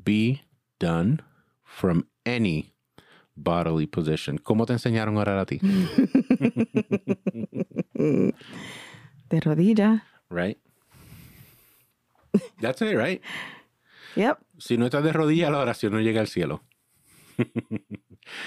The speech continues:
Speaker 1: Okay. Eh, and, and we're just joking. We're joking a little bit because, uh,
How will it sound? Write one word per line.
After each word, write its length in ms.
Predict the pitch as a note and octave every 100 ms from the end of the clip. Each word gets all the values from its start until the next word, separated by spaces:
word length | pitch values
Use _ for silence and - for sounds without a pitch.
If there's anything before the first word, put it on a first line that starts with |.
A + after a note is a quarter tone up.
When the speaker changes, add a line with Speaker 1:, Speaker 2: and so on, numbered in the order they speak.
| - -
Speaker 1:
Okay. 360 | G#2+ G#2 E2+ - - - -
Eh, 320 | G#2 G#2 E2+
and, 120 | A2+ A2+
and 140 | A#2
we're 120 | A#2 B2+
just 240 | F#3 G#3+
joking. 400 | E3+ C#3 C#3 E3+
We're 160 | C3 C3
joking 340 | D3 C#3 D3+
a 60 | D3+
little 180 | C#3+
bit 300 | B2 A2 C3
because, 440 | C3+ A#2 A#2 A2+ - - -
uh, 280 | F#2 F#2 F#2